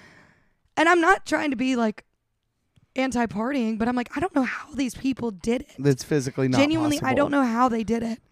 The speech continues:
Speaker 2: Yeah, if you're gonna, my biggest advice is to not worry about all those people going to the parties, because at the end of the day, like, you know, they're gonna be exhausted.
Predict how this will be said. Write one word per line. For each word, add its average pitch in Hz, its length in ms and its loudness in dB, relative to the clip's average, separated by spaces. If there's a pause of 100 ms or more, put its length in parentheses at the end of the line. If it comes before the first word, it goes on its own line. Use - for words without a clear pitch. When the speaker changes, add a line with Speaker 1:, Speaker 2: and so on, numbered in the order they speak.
(260)
Speaker 2:
Yeah, 143 200 0
if 131 120 -2
you're 151 120 0
gonna, 160 280 0
my 143 160 0
biggest 143 380 -4
advice 127 380 -6
is 123 160 -10
to 123 100 -10
not 123 280 -6
worry 120 280 -4
about 117 240 -4
all 117 180 -6
those 120 200 -6
people 120 580 -4 (480)
going 131 340 0
to 143 120 -8
the 120 60 -10
parties, 123 460 -4
because 123 280 -12
at 117 100 -6
the 113 80 -6
end 123 160 -4
of 120 80 -4
the 110 60 -12
day, 117 360 -4
like, 123 260 -8
you 127 100 -6
know, 123 200 -4
they're 117 120 -4
gonna 120 160 -8
be 123 100 -4
exhausted. 117 880 -6